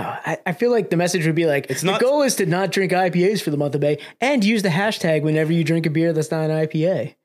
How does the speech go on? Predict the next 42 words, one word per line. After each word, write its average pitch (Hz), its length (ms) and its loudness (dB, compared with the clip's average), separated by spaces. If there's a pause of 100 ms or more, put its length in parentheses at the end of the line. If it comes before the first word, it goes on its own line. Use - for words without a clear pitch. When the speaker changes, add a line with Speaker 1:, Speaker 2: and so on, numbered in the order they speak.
(180)
Speaker 2:
I - 160 -4
don't, 151 160 -6
I 110 120 -10
think 151 220 -6
that 131 120 -4
kinda 127 200 -4
defeats 113 360 -6
the 113 100 -2
whole 110 140 -2
purpose. 120 380 -4
It's 101 120 -6
not, 127 300 -4 (140)
it's - 180 -6
not 147 200 -2
Speaker 1:
Man, 117 60 -8
Speaker 2:
sometimes 135 600 0
Speaker 1:
loophole. 120 60 2
Speaker 2:
I 117 80 0
P - 60 -8
A - 20 -12
Speaker 1:
It's 110 80 -4
not, 156 220 0
Speaker 2:
May. 110 240 -2
Speaker 1:
it's 127 120 -6
not 147 160 0
explicitly 175 580 -2
<laughs> 147 100 -2
stated 170 360 2
in 165 160 0
writing. 160 480 0 (1000)
So, 127 480 -2 (680)
you 135 180 -6
know, 131 80 0
you 139 160 0
can't 175 260 -2
really, 170 540 0 (600)
can't 175 140 0
really 190 160 2
fault 175 320 0
me 139 140 2
for, 135 400 0
uh, 127 380 0